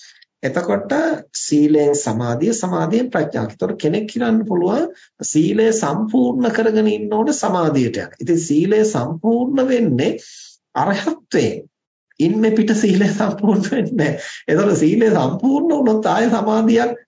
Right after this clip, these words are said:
අ, ප්‍රඥාවක් එතනට අවශ්‍ය වෙන්නේ නැහැ. එතකොට සීලය දැනට තියෙන ප්‍රමාණයත් එක්කලා අපි සමාධිය ප්‍රඥාව උපදවන්නට ඕන.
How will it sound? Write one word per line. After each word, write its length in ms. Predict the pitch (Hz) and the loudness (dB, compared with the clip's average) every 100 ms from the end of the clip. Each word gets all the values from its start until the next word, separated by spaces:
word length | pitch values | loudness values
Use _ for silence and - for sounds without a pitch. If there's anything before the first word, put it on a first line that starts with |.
| _ | _
අ, 140 | - - - - | -10 -8 -8 -6
ප්‍රඥාවක් 760 | - 202 196 226 214 226 330 - - | -4 -2 -2 0 2 2 0 -4 -4
එතනට 480 | 160 214 220 220 359 - - | -2 2 2 2 -2 -4 -2
අවශ්‍ය 420 | 208 233 - 220 | 0 0 0 2
වෙන්නේ 300 | 226 277 294 | 2 2 2
නැහැ. 220 | 185 - - _ _ _ _ _ | 0 -2 -8 _ _ _ _ _
එතකොට 260 | - 214 254 | -2 0 0
සීලය 480 | - 160 160 269 320 311 254 - | 2 2 4 4 2 2 -2 -2
දැනට 380 | - 147 220 254 | -2 0 0 0
තියෙන 360 | - 160 202 247 277 | 0 0 2 0 -2
ප්‍රමාණයත් 880 | - 190 220 277 320 330 339 339 - | -4 -2 0 0 0 2 0 -2 -2
එක්කලා 520 | 233 - 196 202 302 | -4 -4 -2 0 0
අපි 180 | 254 269 | 0 -2
සමාධිය 600 | - 220 220 220 247 254 | -2 -2 0 2 2 0
ප්‍රඥාව 480 | 220 214 - 220 294 | 0 -4 -2 -2 -2
උපදවන්නට 640 | - 220 156 123 104 101 | 0 0 2 0 -2 -6
ඕන. 120 | 95 | -14